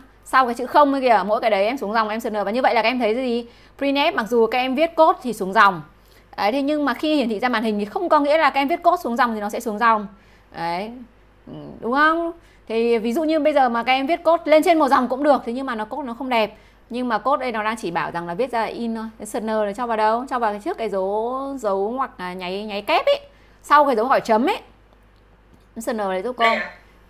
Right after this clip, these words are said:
Speaker 1: Ờ,
Speaker 2: Đây đúng không ạ?
Speaker 1: ờ, em viết đi. Không vào trong nữa.
Speaker 2: Thấy chưa?
Speaker 1: Cô chưa thấy gì ấy.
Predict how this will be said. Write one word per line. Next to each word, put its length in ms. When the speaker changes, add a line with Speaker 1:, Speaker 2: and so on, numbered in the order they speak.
Speaker 1:
Ờ, 320
Speaker 2:
Đây 200
đúng 20
không 100
ạ? 160
Speaker 1:
ờ, 400
em 100
viết 100
đi. 160
Không 180
vào 100
trong 220
nữa. 260
Speaker 2:
Thấy 100
chưa? 200
Speaker 1:
Cô 100
chưa 140
thấy 160
gì 300
ấy. 120